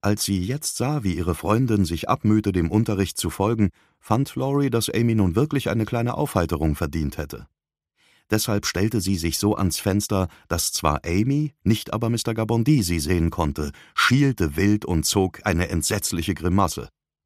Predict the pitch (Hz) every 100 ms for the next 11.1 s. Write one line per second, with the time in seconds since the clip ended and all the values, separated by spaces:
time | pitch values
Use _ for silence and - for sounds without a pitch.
0 | _ _ _ _ _ _ _ _ _ _
1 | _ _ 92 101 107 110 95 87 80 98
2 | 104 - 82 80 87 82 78 90 - -
3 | - 87 85 92 82 80 90 107 - 80
4 | 78 78 90 82 85 82 95 87 73 82
5 | 98 85 87 78 - 78 76 73 73 -
6 | 78 - _ _ - 92 101 95 90 90
7 | 85 92 85 110 110 76 76 - 69 -
8 | 80 69 73 - _ _ _ _ _ _
9 | _ _ _ _ - 95 110 113 82 87
10 | 123 127 90 107 - 104 127 - 127 127